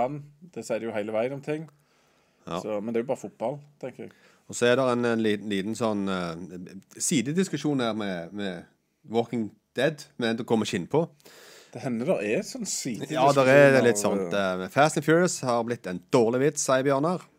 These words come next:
Speaker 2: Eh, han likte den første filmen, men nå er det faen meg nok, sier han.
Speaker 1: Sier du det, Bjørnar? Meg og deg er jo enige. Det er ikke hver dag. Hva var det etter
Speaker 2: Åh.
Speaker 1: einen det gikk nedover, sier han?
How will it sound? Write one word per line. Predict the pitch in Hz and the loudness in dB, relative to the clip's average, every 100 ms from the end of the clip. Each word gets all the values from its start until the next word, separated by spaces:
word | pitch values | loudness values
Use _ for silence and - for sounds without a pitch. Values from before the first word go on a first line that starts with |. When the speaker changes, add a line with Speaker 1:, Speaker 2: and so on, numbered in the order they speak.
| _ - | _ -20
Speaker 2:
Eh, | 107 | -14
han | 98 101 | -10 -6
likte | 104 - - 113 | -6 -6 -6 -4
den | 110 | -4
første | - 110 - - | -6 -8 -8 -4
filmen, | 120 151 170 | -2 -2 0
men | 127 104 | 0 0
nå | 104 139 | 0 0
er | 104 107 135 | -2 -4 -4
det | - | -6
faen | - - _ - 147 107 117 | -12 -20 _ -10 -4 -4 -2
meg | 139 | -2
nok, | 147 165 - | -2 -4 -4
sier | 185 220 | -4 -2
han. | 226 _ | -4 _
Speaker 1:
Sier | - - 185 151 143 | -14 -2 0 0 -2
du | |
det, | 143 - 120 285 | -4 2 2 4
Bjørnar? | 302 - - 185 113 | 2 2 2 0 0
Meg | 117 277 226 | 0 -2 0
og | |
deg | 131 143 156 156 | 0 0 0 -2
er | 151 | 0
jo | 147 | 0
enige. | 120 104 131 180 170 156 131 117 107 _ | 0 0 -4 -2 0 0 0 -2 -4 _
Det | - 117 277 | -6 -4 -4
er | |
ikke | - 151 147 | -6 -4 -2
hver | 131 | 0
dag. | 98 95 _ _ _ _ _ _ _ _ _ _ _ _ - | -4 -6 _ _ _ _ _ _ _ _ _ _ _ _ -6
Hva | 127 | 0
var | 131 | 0
det | 113 | 0
etter | 107 | 0
Speaker 2:
Åh. | 110 170 | 0 -2
Speaker 1:
einen | 214 98 - | -4 -8 -8
det | 117 120 | -4 -4
gikk | - | -2
nedover, | 110 113 107 | -4 -2 -4
sier | 104 92 | -4 -6
han? | 95 | -6